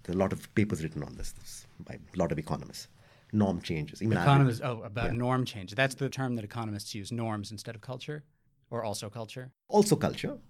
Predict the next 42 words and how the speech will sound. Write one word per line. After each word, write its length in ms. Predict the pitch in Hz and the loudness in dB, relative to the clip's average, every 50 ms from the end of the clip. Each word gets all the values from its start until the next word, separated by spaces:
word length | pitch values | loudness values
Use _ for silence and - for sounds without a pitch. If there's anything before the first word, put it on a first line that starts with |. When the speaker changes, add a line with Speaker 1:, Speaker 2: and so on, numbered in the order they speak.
| - - - | -18 -10 -8
Speaker 1:
Uh, 300 | 95 90 85 85 82 - - | -6 -6 -4 -4 -6 -6 -6
b-, 140 | - 85 90 - 87 | -6 -8 -6 -6 -8
b-, 160 | 82 - - - | -8 -10 -10 -10
b-, 80 | - - - - | -12 -12 -10 -8
you 100 | 104 113 | -6 -4
know, 60 | 87 | -4
it, 140 | - - - | -4 -2 -2
it's 160 | 131 123 - | -2 0 2
used 200 | 147 143 113 - | 2 2 4 4
a 40 | 101 | 4
lot 360 | 92 90 87 85 - - - - | 4 4 4 4 0 -6 -14 -16
by 360 | - - - 58 - - - 76 | -14 -14 -14 -14 -12 -10 -8 -6
a 20 | |
lot 160 | 76 71 73 | -6 -6 -6
of 40 | - | -8
economists. 440 | - - 71 - - 64 - - - - - - - - - - - - - - _ _ _ _ _ _ | -8 -8 -8 -8 -8 -10 -12 -16 -18 -20 -20 -20 -20 -20 -20 -20 -20 -20 -20 -20 _ _ _ _ _ _
But 180 | - - - 143 | -14 -10 -2 -2
the 60 | 143 | -2
problem 400 | - - - 190 214 226 214 165 | -2 2 4 4 8 10 10 8
is 100 | 123 - | 8 6
that 100 | - 107 | 2 2
they, 180 | 123 143 135 - - - - - - | 6 6 6 6 4 0 -8 -8 -6
that 120 | 135 110 | -2 -2
the 60 | - | -2
complex 480 | - - 156 170 180 180 175 156 - - | -2 2 2 2 4 4 4 2 2 2
debates 520 | - 107 85 - 117 120 117 117 - - | 2 2 4 6 8 8 6 6 4 2
around 440 | 120 104 90 101 - 117 113 104 107 | 2 4 6 6 6 6 6 4 2
cultural 340 | - 87 82 - - 90 - | 0 -2 -2 -2 -4 -4 -4
change 400 | - 87 71 78 78 76 - - 107 | -4 -4 -4 -4 -6 -6 -8 -10 -12
and 120 | 104 107 | -10 -6
trying 160 | - 101 92 | -4 -2 -2
to 100 | 98 95 | -2 -2
induce 380 | 95 95 95 87 98 98 - - | 0 0 0 2 2 0 0 -2
cultural 320 | - 87 80 - - 82 | -4 -4 -4 -4 -6 -8
change 320 | - - 78 73 78 78 80 | -6 -8 -8 -8 -8 -8 -6
or 40 | |
norm 260 | 82 80 78 - 78 - | -6 -6 -4 -6 -6 -6
change 260 | - 80 76 76 78 | -6 -8 -8 -8 -10
that 120 | 82 85 | -10 -10
anthropologists 580 | 82 82 80 - - 82 78 80 78 78 - - | -10 -10 -12 -10 -10 -8 -6 -6 -6 -8 -8 -12
have 100 | 76 - | -10 -10
been 180 | - - - | -10 -12 -12